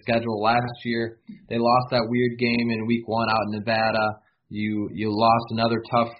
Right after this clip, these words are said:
non-conference game. This year, you've still got some tough non-conference games in, in Memphis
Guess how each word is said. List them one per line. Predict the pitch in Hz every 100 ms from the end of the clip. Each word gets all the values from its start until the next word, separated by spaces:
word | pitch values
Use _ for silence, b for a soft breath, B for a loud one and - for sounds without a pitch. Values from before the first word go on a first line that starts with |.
| _
non-conference | 78 117 120 123 120 113 107 -
game. | 117 117
This | 139 -
year, | 139
you've | 131 113 -
still | - 127
got | 117 117 -
some | 110
tough | 110 120 117
non-conference | 110 113 110 113 107 110 104
games | 107 107 107 104 -
in, | 104 101 92 92
in | 101 - -
Memphis | 117 120 117 120